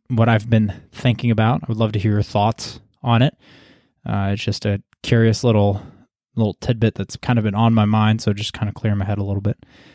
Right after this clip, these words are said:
But, uh, yeah, that was everything that happened this week. I hope you all had an amazing week. Uh, I hope that my rambling was not, uh, I'm sure you got lost in the,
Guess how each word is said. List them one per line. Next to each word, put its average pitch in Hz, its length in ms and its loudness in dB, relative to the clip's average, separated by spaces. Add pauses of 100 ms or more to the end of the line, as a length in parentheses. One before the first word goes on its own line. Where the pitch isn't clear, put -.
(140)
But, 98 280 -2
uh, 104 180 0
yeah, 147 240 2
that 107 140 0
was 113 100 -4
everything 131 380 4
that 127 80 2
happened 120 280 2
this 120 140 0
week. 135 160 2
I 107 80 -2
hope 120 180 0
you 123 80 -2
all 120 440 2 (160)
had 120 160 -2
an 110 80 -2
amazing 113 500 2
week. 113 360 2 (540)
Uh, 101 180 -2
I 101 40 -4
hope 117 380 0 (280)
that 117 260 0
my 107 180 0
rambling 113 520 0
was 110 160 0
not, 104 280 -2 (760)
uh, - 60 -6
I'm 110 200 -2
sure 117 200 2
you 113 100 6
got 110 220 0
lost 113 480 2
in 113 120 2
the, 113 580 0